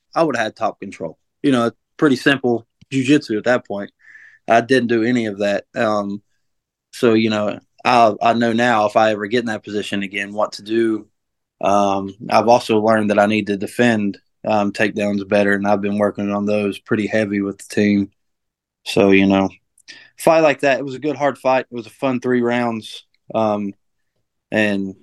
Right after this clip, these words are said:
if, uh, Jason ever decides to go pro whenever he's comfortable and does that,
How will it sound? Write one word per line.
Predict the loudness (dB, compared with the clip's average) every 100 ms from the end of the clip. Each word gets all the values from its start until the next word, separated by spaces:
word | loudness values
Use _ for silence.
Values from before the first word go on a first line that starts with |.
| _ _ _
if, | -10 -10 2
uh, | 6 6 4
Jason | 2 2 2 2
ever | 0 0
decides | 0 0 0 -2
to | -2
go | -2
pro | 0 0 2
whenever | 2 0 -2 -4
he's | -8
comfortable | -2 -2 -2 -2 0 -2
and | -2 -2
does | -2 0
that, | -2 -2